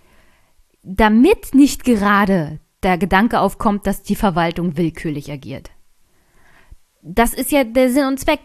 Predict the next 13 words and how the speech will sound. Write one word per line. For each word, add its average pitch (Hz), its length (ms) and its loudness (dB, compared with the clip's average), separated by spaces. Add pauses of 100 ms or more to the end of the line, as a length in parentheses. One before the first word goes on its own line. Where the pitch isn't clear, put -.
(140)
Bürger 277 520 0
müssen 277 360 0
Vertrauen 233 840 -4
in 247 220 2
die 240 100 -6
Exekutive 233 800 -6
auch 180 240 -4
haben. 190 240 0
Sie 160 140 -6
müssen 247 320 -2
Vertrauen 247 540 -2
darin 165 300 0
haben, 233 340 -2